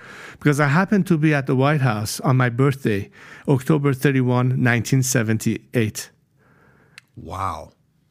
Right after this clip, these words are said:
Speaker 2: You're, you're at the White House October thirty-first, nineteen seventy-eight.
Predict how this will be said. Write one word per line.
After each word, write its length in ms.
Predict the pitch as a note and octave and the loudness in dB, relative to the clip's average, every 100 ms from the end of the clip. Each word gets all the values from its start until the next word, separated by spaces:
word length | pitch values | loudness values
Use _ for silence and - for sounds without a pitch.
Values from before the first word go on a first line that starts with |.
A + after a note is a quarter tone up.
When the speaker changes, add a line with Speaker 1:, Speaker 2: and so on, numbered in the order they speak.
| _ _ _ | _ _ _
Speaker 2:
You're, 300 | B2 B2+ C3 - | -4 -2 -2 -4
you're 360 | A2+ A2+ D#3 | 0 2 2
at 120 | E3 | -2
the 80 | A#2+ | -2
White 300 | G2 A2+ B2 | 0 0 0
House 200 | B2+ A#2+ - | -2 -4 -6
October 440 | G#2+ - C#3+ C3+ | -10 -6 -6 -4
thirty-first, 560 | B2 A#2+ A2 G#2+ A#2+ - | -2 -2 -2 -2 -6 -2
nineteen 300 | G#2+ G#2 A2 | -4 -2 -4
seventy-eight. 720 | - G#2 F#2 F2+ F#2 D#2+ - | -4 -2 -2 0 0 -2 -4